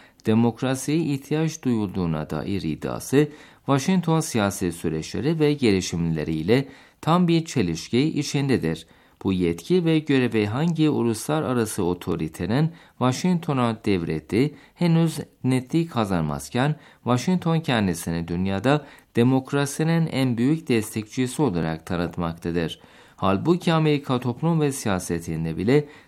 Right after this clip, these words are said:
demokrasinin yeri olmamıştır. Bunun açık bir örneği de ülkede Kasım iki bin yirmi başkanlık seçimlerinden ardından yaşanan siyasi ve sosyal tartışmalar,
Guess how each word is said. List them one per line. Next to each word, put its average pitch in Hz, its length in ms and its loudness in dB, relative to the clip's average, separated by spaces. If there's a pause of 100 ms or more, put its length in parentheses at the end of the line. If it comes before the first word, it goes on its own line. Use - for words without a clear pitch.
(120)
demokrasinin 110 840 0
yeri 101 420 2
olmamıştır. 85 800 0 (340)
Bunun 190 300 6
açık 170 480 -2
bir 160 180 4
örneği 87 460 0
de 139 200 4 (220)
ülkede 139 640 2
Kasım 165 460 0
iki 143 300 -2
bin 117 120 2
yirmi 90 440 0
başkanlık 127 500 0
seçimlerinden 135 720 0
ardından 80 580 -2
yaşanan 80 480 -4
siyasi 95 600 -2 (260)
ve 110 100 6
sosyal 143 480 0
tartışmalar, 123 880 -2